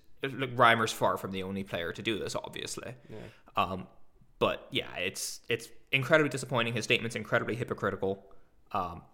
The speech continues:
Speaker 1: it's, it's bullshit.
Speaker 2: Yeah. It sucks. Anyway, the, that's, uh, the end of that one. On a more trivial note, this is just a general thing that people do and say.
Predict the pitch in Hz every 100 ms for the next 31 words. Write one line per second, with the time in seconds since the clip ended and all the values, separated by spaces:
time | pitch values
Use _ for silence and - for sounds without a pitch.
0 | - - 98 - 127 - - - - 120
1 | - - - - - - - - 123 117
2 | 117 - - 143 127 123 - - - -
3 | 127 123 120 135 139 - - 117 113 123
4 | 120 113 123 113 120 196 151 170 190 233
5 | 254 190 208 208 214 220 262 - - -
6 | - - 370 392 370 175 - 117 - 113
7 | 104 104 113 247 208 - 127 123 113 147
8 | 143 135 180 170 175 190